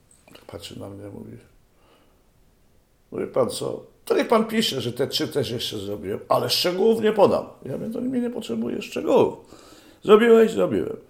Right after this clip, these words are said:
Wpisałem w protokół przesłuchania, podpisał jedno i drugie, <laughs> wziąłem pod pachę i na tym się skończyło. Dostał, no, chyba cztery lata.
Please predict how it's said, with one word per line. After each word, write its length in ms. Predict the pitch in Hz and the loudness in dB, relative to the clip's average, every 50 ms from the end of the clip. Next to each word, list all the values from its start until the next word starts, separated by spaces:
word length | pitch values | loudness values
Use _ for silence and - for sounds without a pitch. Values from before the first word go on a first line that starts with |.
| _ _ | _ _
Wpisałem 500 | _ _ - 107 - - - - 107 95 | _ _ -8 -6 -4 -2 0 0 0 0
w 40 | - | -4
protokół 580 | - 104 - - - - - - - - - - - | -8 -12 -8 -6 -6 -8 -6 -8 -12 -14 -14 -14 -16
przesłuchania, 720 | - - - - - - - 98 110 123 123 120 120 120 120 - - _ _ - - - - - - _ | -18 -16 -14 -14 -14 -12 -10 -8 -6 -6 -4 -4 -6 -8 -10 -14 -20 _ _ -20 -20 -20 -20 -20 -20 _
podpisał 560 | - 113 110 - - 143 139 - - 117 98 | -8 -8 -8 -6 -6 -6 -4 -2 0 0 2
jedno 340 | 101 110 127 127 113 101 92 | 4 4 4 2 2 0 -2
i 80 | 92 98 | -4 -4
drugie, 480 | 90 104 104 107 110 101 107 107 123 123 - - - - - | -2 -2 -2 -2 0 2 4 4 4 4 0 -4 -12 -20 -20
<laughs> 340 | - - - - - - - - | -20 -20 -20 -20 -20 -20 -10 -2
wziąłem 360 | - 170 - - - - - | 2 4 6 6 6 4 4
pod 200 | - - 101 - | 2 2 2 2
pachę 400 | - - 117 123 113 107 127 123 123 | 4 6 6 6 6 6 2 0 0
i 80 | - 120 | -2 0
na 140 | 107 113 117 | 2 0 0
tym 160 | - - 104 | 0 -4 -8
się 140 | - - 101 | -8 -8 -10
skończyło. 460 | - - - 98 92 - - - - - - | -10 -10 -10 -12 -12 -12 -12 -14 -14 -14 -8
Dostał, 360 | - - 220 226 - 135 110 - | -4 -4 -4 -2 -4 -6 -6 -8
no, 60 | - - | -10 -10
chyba 240 | 107 113 113 101 | -8 -8 -8 -8
cztery 280 | 90 - - - 92 90 | -10 -10 -8 -6 -6 -6
lata. 300 | 90 87 95 92 - - | -6 -6 -10 -12 -14 -18